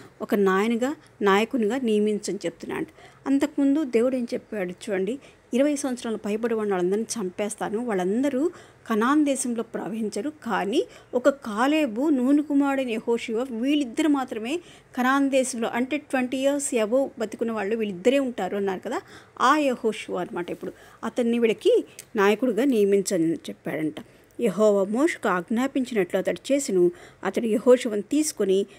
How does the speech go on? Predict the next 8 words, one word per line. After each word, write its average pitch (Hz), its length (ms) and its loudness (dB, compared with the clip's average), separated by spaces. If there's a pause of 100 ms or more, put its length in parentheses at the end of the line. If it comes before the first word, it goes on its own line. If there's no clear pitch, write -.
(200)
యాజకుడైన 214 520 4
ఎలియాజరు 240 600 4
ఎదుటను 220 460 0
సర్వ 233 340 -4
సమాజం 240 520 -2
ఎదుటను 190 280 -2
అతన్ని 190 240 -4
నిలువబెట్టి 202 600 2